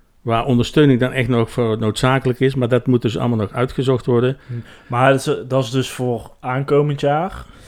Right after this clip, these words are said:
Speaker 2: Maar voor dit jaar gaat er ook nog
Speaker 1: Ja.
Speaker 2: geld in die pot,
Speaker 1: Ja.
Speaker 2: toch?
Speaker 1: Ze hebben voor dit jaar, ehm, eh, is er tweehonderdvijftigduizend euro gestort, eh, in een bestemmingsreserve steunfonds, heet dat dan ook. Maar dit bedrag is eigenlijk het resterende, eh,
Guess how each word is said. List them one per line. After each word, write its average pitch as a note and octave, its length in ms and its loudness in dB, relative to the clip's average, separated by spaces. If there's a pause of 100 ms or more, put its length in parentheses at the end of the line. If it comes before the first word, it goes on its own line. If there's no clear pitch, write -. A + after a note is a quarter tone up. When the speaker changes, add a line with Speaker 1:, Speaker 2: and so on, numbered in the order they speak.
(240)
Speaker 2:
Maar A2+ 100 -10
voor A#2+ 220 -4
dit D#3 240 4
jaar A2+ 260 2
gaat - 300 -2
er - 80 -12
ook D3 160 -4
nog B2+ 140 -8
Speaker 1:
Ja. - 100 0
Speaker 2:
geld G#2 160 -6
in G#2+ 80 -10
die G2+ 80 -10
pot, - 120 -4
Speaker 1:
Ja. F#2+ 80 0
Speaker 2:
toch? D3 420 -4 (220)
Speaker 1:
Ze - 140 -2
hebben C3+ 480 6
voor A#2+ 100 4
dit D#3+ 180 4
jaar, C#3 280 4
ehm, C3 280 2
eh, B2 680 0
is C3+ 140 2
er A2 120 -2 (120)
tweehonderdvijftigduizend D3 1120 2
euro D#3 200 2
gestort, E3 540 0 (1000)
eh, A#2 460 0
in C3 120 4
een A2+ 80 2
bestemmingsreserve B2+ 880 2
steunfonds, C#3 640 2
heet C3+ 180 0
dat C3+ 140 -2
dan B2 200 2
ook. C3+ 260 0 (880)
Maar B2+ 240 0
dit C#3 160 4
bedrag C#3+ 380 2
is A#2+ 180 0
eigenlijk D3 380 2
het C3+ 140 -4
resterende, B2 720 2
eh, A#2 180 -8